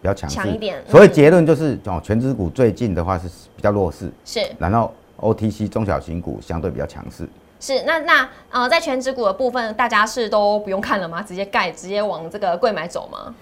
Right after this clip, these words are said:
Speaker 1: 因为我们看今天的台积电，它事实上在五零二到五一一留有一个蛮大的一个往下的跳空缺口。
Speaker 2: 是。
Speaker 1: 那台积电它本身的话就是，哦，护国神山，
Speaker 2: 嗯。
Speaker 1: 又是权重最高的。
Speaker 2: 是。
Speaker 1: 那你看它八月二十二号已经留下一个五一四到五一七的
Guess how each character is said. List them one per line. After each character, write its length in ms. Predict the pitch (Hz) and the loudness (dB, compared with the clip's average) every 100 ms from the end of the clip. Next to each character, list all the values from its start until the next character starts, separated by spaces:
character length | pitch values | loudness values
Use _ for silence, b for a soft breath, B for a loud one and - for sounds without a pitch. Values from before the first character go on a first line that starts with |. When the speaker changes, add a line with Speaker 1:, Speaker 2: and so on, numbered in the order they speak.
| b | b
Speaker 1:
因 140 | - 220 | 4 8
为 40 | |
我 60 | 190 | 8
们 100 | 139 | 8
看 220 | 190 175 | 4 2
今 180 | 165 180 | 2 4
天 160 | 170 | 4
的 80 | 147 | 2
台 200 | - 113 | 2 0
积 120 | 120 | 0
电， 160 | 131 131 | 0 2
它 140 | 127 | 0
事 160 | 127 143 | 0 -2
实 80 | 117 | 0
上 220 | 127 101 | 0 -2
在 220 | - 123 - | 2 2 2
五 180 | 92 85 | 0 0
零 200 | 87 104 | 0 0
二 120 | 92 | 2
到 160 | 110 | 2
五 180 | 82 82 | 0 0
一 280 | 90 98 98 | -2 -2 -2
一 20 | |
留 160 | 90 87 | 0 2
有 80 | 95 | 0
一 40 | |
个 80 | 87 | 0
蛮 240 | 80 80 | -2 -4
大 200 | 85 90 | -2 -2
的 100 | 80 | 0
一 40 | 80 | -4
个 120 | - | -6
往 200 | - 71 - | -6 -8 -8
下 200 | 98 82 | -6 -6
的 60 | |
跳 180 | 64 87 | -4 -4
空 140 | 76 | -6
缺 160 | 71 65 | -8 -12
口。 120 | - | -12
Speaker 2:
是。 300 | - - 214 | -12 -10 -6
Speaker 1:
那 160 | 165 151 - | 0 0 -2
台 180 | - 107 | -2 0
积 220 | 117 127 | 0 0
电 180 | 127 135 | 0 0
它 120 | 104 | 0
本 260 | 113 - 71 | -2 -4 -8
身 220 | 69 95 | -4 -4
的 80 | 87 | -2
话 120 | 92 | -2
就 100 | 90 | -4
是， 180 | 92 90 - - - | -4 -6 -8 -18 -12
哦， 40 | 67 | -10
护 180 | 80 110 | -6 -6
国 180 | 76 | -6
神 220 | 71 71 78 | -8 -8 -6
山， 240 | 85 82 | -6 -4
Speaker 2:
嗯。 380 | 240 247 247 214 170 | -2 -2 -2 -4 -4
Speaker 1:
又 120 | 117 | 0
是 100 | 113 | 0
权 240 | 113 98 92 | 0 -2 0
重 180 | 110 92 | -2 -2
最 160 | 107 | -4
高 360 | 92 - 85 87 | -4 0 0 0
的。 100 | 80 - | -4 -12
Speaker 2:
是。 120 | - | -8
Speaker 1:
那 140 | 104 95 - B - | -6 -6 -8 B -4
你 80 | |
看 120 | 107 185 | 0 4
它 120 | 190 | 2
八 280 | - 170 180 | 6 6 8
月 160 | 175 | 6
二 80 | 160 | 6
十 140 | 127 | 4
二 160 | 120 143 | 4 6
号 160 | 127 90 | 6 2
已 40 | |
经 140 | 98 | 2
留 140 | 113 92 | 0 2
下 160 | 104 | 0
一 60 | 98 | 0
个 120 | 90 - | -2 -4
五 220 | 85 85 | -4 0
一 100 | 104 | 0
四 220 | 98 110 | -2 -4
到 160 | 87 85 | 0 0
五 160 | 67 | 0
一 80 | 80 | -4
七 240 | 78 - 71 | -6 -8 -6
的 180 | 62 | -6